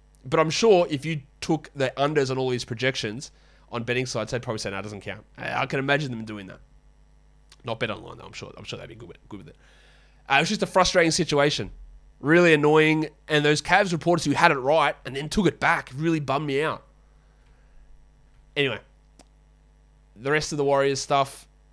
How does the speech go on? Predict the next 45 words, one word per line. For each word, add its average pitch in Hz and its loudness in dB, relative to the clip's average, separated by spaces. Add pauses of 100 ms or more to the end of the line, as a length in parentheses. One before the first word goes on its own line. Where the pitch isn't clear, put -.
(920)
Curry 143 4
was 120 -2
great, 123 0
burst 123 -2
out 120 2
of 117 -4
his 107 -4
slump, 123 -4
twenty-eight, 131 -2
five 120 0
and 117 -8
five. 120 -2
Kevon 147 2
Looney, 127 -2
what 131 -4
a, 127 -10 (220)
what 180 -2
a - -8
game. 170 -12
Six - -4
and 185 0
eighteen, 160 0
four 147 -8
steals 143 -4
and 127 -6
a 113 -6
block. 139 -2
We 151 -4
don't 190 -2
expect 123 -6
this 117 -6
from 104 -8
Looney 123 -2
all 123 -2
the 120 -6
time, 139 -4
but - -14
he's 233 -4
at 240 -6
least 254 0
got 170 -2
some 120 -4
sixteen 117 -4
team 107 -2
appeal. 110 -6